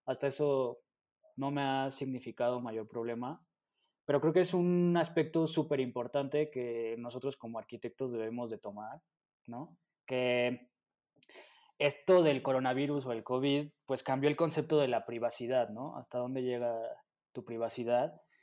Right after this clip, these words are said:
Y creo que es uno de los cambios más significativos que, que va a tener en la arquitectura. A lo mejor no va a haber un cambio como pasó en la peste, ¿no? O, o en otro, en otra pandemia como tal,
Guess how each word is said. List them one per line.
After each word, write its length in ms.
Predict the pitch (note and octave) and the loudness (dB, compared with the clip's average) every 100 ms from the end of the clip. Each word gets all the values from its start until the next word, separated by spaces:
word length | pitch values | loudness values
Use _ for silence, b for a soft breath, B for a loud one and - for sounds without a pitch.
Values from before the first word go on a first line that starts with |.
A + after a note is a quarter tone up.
| _ | _
Y 100 | C3 | 0
creo 140 | D#3 D3+ | 2 4
que 80 | |
es 80 | D#3+ | 2
uno 180 | E3 E3 | 4 4
de 80 | C#3+ | 4
los 160 | B2 | 2
cambios 300 | - C#3 C#3+ | -2 0 0
más 180 | D3 C#3 | 0 -2
significativos 880 | - C3+ A#2+ B2 A#2+ A2 B2 C3+ C3+ | -2 -4 -4 -4 -4 -2 0 0 -2
que, 600 | - A#2 A2 G#2 G#2 G#2 _ _ _ | -4 -4 -4 -6 -8 -12 _ _ _
que 100 | C#3 | 4
va 80 | D3+ | 6
a 60 | D#3+ | 6
tener 260 | E3+ F3 | 4 4
en 100 | F3 | 6
la 60 | D#3 | 4
arquitectura. 600 | C#3+ C#3 C#3+ - F#3+ D3 | 2 0 0 4 6 6
A 40 | |
lo 100 | C3+ | 4
mejor 300 | C#3 C#3 D#3+ | -2 -2 -2
no 140 | E3+ E3 | 2 6
va 80 | |
a 20 | E3 | 6
haber 320 | E3 D#3+ - _ _ _ _ - | 4 0 -4 _ _ _ _ -2
un 160 | E3 | 2
cambio 460 | E3+ D#3+ D#3 D3+ D3 | 4 4 6 4 2
como 560 | C3+ C3+ B2+ B2 - _ _ _ | -4 -2 -2 -2 -4 _ _ _
pasó 260 | D3+ D#3+ D#3 | -2 2 2
en 100 | D3+ | 4
la 180 | C#3+ E3+ | 2 2
peste, 400 | E3+ E3 D3 C3 | 2 2 -2 -2
¿no? 280 | C#3+ E3 | -2 0
O, 320 | C#3 A#2+ A#2 - | 0 0 -4 -8
o 280 | B2+ B2 B2+ | -6 -6 -6
en 280 | B2 C3 C3 | -6 -6 -4
otro, 680 | C3+ C#3+ D3 C3+ B2+ A#2+ _ _ _ | -6 -2 -2 0 -2 -6 _ _ _
en 140 | C3 C#3 | -8 -6
otra 720 | C#3 C#3+ C3+ C3 B2 A#2 A#2 _ _ _ _ _ _ _ | -2 0 0 0 -2 -4 -10 _ _ _ _ _ _ _
pandemia 480 | - B2 D3 D3+ D3 | -2 0 0 0 -2
como 220 | C#3 C#3 | -2 0
tal, 420 | D#3+ D3+ E3 G#3 | 6 8 6 2